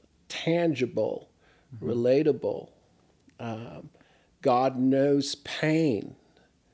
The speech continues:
Speaker 1: And, and I'm getting a little bit more <laughs> theological
Speaker 2: Yeah.
Speaker 1: here, but
Speaker 2: <laughs>
Speaker 1: do you know what I mean? So,
Speaker 2: Yeah.
Speaker 1: so for me, a Good Friday service is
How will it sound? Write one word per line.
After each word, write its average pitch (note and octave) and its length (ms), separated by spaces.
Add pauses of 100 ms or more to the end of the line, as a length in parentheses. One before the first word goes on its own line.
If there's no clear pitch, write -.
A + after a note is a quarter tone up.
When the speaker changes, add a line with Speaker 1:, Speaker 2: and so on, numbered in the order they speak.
(460)
Speaker 1:
And, C3 220 (160)
and C3 340
I'm D3 180
getting C#3 260
a B2+ 40
little B2 220
bit A#2+ 240
more A2 380
<laughs> - 60
theological C3+ 800
Speaker 2:
Yeah. C3+ 200
Speaker 1:
here, B2+ 260
but C#3 500
Speaker 2:
<laughs> - 20
Speaker 1:
do D#3 60
you D#3+ 100
know E3 140
what E3 100
I D#3+ 80
mean? F3+ 300
So, C3 120
Speaker 2:
Yeah. F#3+ 60
Speaker 1:
so F3+ 140
for E3+ 120
me, F3+ 260
a C#3+ 80
Good D#3 180
Friday D#3 460
service C3+ 680
is C#3 420